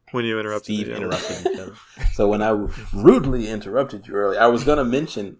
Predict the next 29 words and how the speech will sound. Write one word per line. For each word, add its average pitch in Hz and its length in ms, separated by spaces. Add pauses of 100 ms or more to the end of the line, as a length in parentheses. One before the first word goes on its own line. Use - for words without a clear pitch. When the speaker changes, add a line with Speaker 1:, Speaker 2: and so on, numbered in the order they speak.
(120)
Speaker 3:
I 117 80
guess, 117 240
the, 117 340
the 117 100
thing 131 360
that 113 300
Monster 110 500
Hunter 107 260
and 92 180
a 90 40
lot 98 200
of 92 80
these, 95 240
like, 85 260 (340)
poor 120 720 (320)
multiplayer 101 580
experiences 90 640
have 95 180
in, 90 240 (160)
in 92 180
common 110 580 (360)
are 107 200
these, 104 600
like, 95 200 (840)
experience 131 1040
halting 110 760
restrictions - 800 (200)
that 98 280
don't 127 320